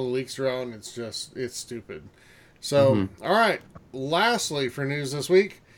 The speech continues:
Speaker 1: if you had dreams of having an Overwatch League team franchise, you'll have to save your pennies, 'cause it's gonna cost you the grand total of twenty million dollars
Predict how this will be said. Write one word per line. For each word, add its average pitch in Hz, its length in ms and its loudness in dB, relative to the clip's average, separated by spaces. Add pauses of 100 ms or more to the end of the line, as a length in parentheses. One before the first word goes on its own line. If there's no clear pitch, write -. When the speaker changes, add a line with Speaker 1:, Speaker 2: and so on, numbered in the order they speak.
(320)
Speaker 1:
if 139 140 -6
you 240 100 4
had 240 100 8
dreams 233 500 0
of 160 480 0
having 143 380 -2
an 139 60 -4
Overwatch 131 580 0
League 131 300 -4
team 139 380 -6
franchise, 131 920 -4 (560)
you'll 131 160 0
have 156 100 -4
to - 60 -10
save 156 180 0
your 135 120 -2
pennies, 156 380 0
'cause 143 180 -6
it's 139 120 -8
gonna 165 180 -2
cost 170 380 -2
you 170 300 2
the 139 140 -4
grand 151 260 -2
total 180 220 2
of - 80 -6
twenty 165 480 -6
million 156 800 -4
dollars 117 760 -6